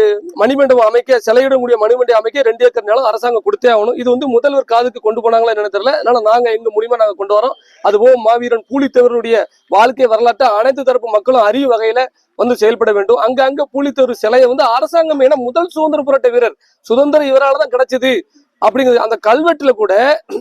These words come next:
அரசாங்க கல்வெட்டு பத்தியில அந்த கல்வெட்டில் கூட முதல் சுதந்திர போராட்ட வீரர்னு சொல்லி வந்து பதிவு பண்ணல. அப்போ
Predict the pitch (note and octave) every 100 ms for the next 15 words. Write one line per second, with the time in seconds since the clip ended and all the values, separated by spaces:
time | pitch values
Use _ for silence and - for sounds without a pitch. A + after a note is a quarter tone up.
0 | - _ _ _ _ _ _ _ - B3
1 | _ - - - - - F3+ G#3 A#3+ A#3
2 | F#3+ F#3 G#3+ A3+ _ - A#3 B3+ F3 F3+
3 | F3+ F#3+ A3+ A#3+ G3+ G3+ B3+ F#3+ A#3 -
4 | G#3 G#3+ F#3+ G3+ G3 F#3 G3 F#3 F#3 B3
5 | F4 - _ _ _ G3+ A#3 G3+ A3 G3
6 | F3 D3+ - _ _ _ _ _ _ _
7 | _ G3+ C4